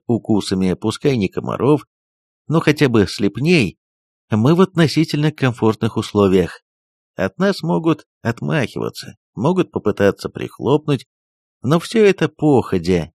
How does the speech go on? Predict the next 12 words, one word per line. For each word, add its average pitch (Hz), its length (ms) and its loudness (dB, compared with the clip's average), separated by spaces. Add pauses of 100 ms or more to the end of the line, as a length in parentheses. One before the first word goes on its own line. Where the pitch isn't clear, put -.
не 156 200 0
отвлекаясь 139 960 0
от 104 180 -4
главной 104 460 0
задачи. 104 540 -6 (800)
А 110 160 2
значит, 92 540 -2 (300)
тихой - 320 0
сапой 135 480 -2
и 131 240 0
не 123 180 2
торопясь, 87 720 -2